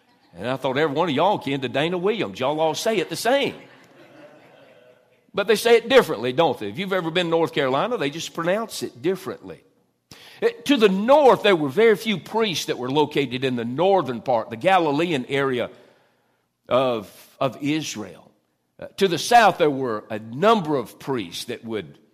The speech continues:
that would travel and, and teach and the such like. I-, in the northern part, uh, those that didn't have that many priests that, that loved God and lived for God,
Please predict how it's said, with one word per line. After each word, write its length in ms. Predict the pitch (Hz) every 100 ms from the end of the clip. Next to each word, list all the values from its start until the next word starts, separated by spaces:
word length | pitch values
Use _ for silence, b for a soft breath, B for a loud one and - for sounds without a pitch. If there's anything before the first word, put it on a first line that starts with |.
| _ _ _ _ _
that 300 | 95 120 147
would 140 | 131
travel 600 | - 180 180 147 107 104
and, 280 | 104 85 85 _ -
and 220 | 95 92
teach 420 | 196 180 117 -
and 120 | 113
the 40 | 113
such 320 | 143 120 -
like. 340 | 127 110 92 - _ _ B B B
I-, 60 | -
in 240 | 262 254
the 80 | 214
northern 760 | 190 202 262 302 247 180 147 120 -
part, 540 | - 214 160 120 - 147
uh, 60 |
those 320 | 135 208 240
that 100 | 202
didn't 200 | 180 180
have 180 | 180 185
that 140 | 185 185
many 160 | 156
priests 580 | 123 - 214 220 143 -
that, 340 | 139 127 -
that 160 | 127 135
loved 420 | 135 170 214 151
God 360 | 156 196 214 123
and 140 | 113
lived 260 | 147 220 226
for 140 | 143
God, 440 | 131 190 214 170